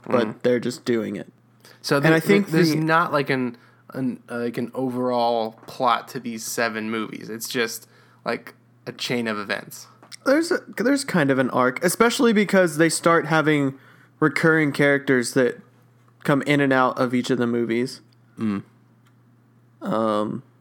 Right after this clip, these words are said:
Speaker 1: there's, like, a F B I, or maybe he's ju-, no, I think he's just a cop. There's a cop that comes into the story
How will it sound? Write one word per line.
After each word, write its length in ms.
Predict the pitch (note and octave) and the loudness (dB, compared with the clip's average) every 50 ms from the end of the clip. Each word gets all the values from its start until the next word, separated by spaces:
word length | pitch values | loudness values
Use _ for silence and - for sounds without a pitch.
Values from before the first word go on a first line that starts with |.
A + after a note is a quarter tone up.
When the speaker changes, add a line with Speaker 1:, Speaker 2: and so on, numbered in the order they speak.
| _ - | _ -4
Speaker 1:
there's, 140 | C3+ C3 C3 | -2 0 2
like, 120 | C3+ B2+ | 2 2
a 140 | B2+ - - | 2 2 2
F 200 | C3 C#3 C3+ - | 0 0 0 0
B 140 | - C3+ C3+ | 0 2 2
I, 420 | B2+ B2+ B2+ C3 B2+ C3 C3 C3 - - _ _ _ _ _ _ _ _ _ _ _ _ _ _ _ _ _ _ _ _ _ - | 2 4 4 4 2 2 0 -2 -6 -12 _ _ _ _ _ _ _ _ _ _ _ _ _ _ _ _ _ _ _ _ _ -2
or 180 | - C#3 C#3+ C3+ | 0 2 2 2
maybe 260 | C3+ D3+ F3 F#3 G3 | 2 2 2 2 2
he's 100 | F3+ D#3 | 2 0
ju-, 100 | D#3+ - | -2 -2
no, 200 | C#3 C#3+ C3 A#2+ | 0 0 2 2
I 60 | B2 B2+ | 0 0
think 160 | - E3 D#3 | -2 -2 -2
he's 120 | C#3+ B2+ | -2 -4
just 160 | C3 B2 - | -6 -6 -6
a 40 | B2+ B2 | -6 -6
cop. 440 | - - A#2 A#2 A2 - - - _ _ _ _ - | -2 -2 0 0 0 -2 -6 -10 _ _ _ _ -8
There's 200 | - - C3 B2+ | -4 -2 -2 -2
a 60 | B2+ | -2
cop 440 | B2 - - D#3+ D3+ D3+ C#3+ - - | -2 -2 2 2 4 2 2 0 0
that 260 | D3+ D3 C#3 C3+ - - | 0 0 0 0 -2 -2
comes 240 | - D3+ D3 D3 D3+ | 0 0 0 2 0
into 160 | D3+ D3 C3+ | 0 0 0
the 100 | D3 C#3+ | -2 -2
story 580 | - - D#3 D3 D3 D3 D3 D3 D3 D3 D3 | -2 0 0 2 2 2 2 2 0 -2 -4